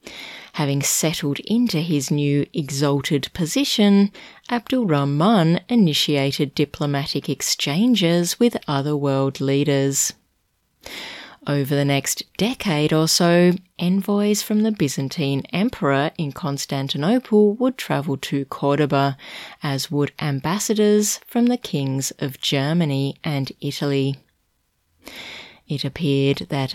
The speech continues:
Al-Andalus had now arrived on the world stage as a major player.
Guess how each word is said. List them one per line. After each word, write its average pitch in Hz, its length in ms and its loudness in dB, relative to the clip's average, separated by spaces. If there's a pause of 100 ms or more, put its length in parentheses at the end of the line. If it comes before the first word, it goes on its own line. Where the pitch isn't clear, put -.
Al-Andalus 208 1120 2
had 262 220 -2
now 151 380 2
arrived 139 640 0
on 147 160 -2
the 143 100 -2
world 135 360 0
stage 185 800 2 (140)
as 208 200 0
a 226 60 2
major 135 540 0
player. 139 640 -2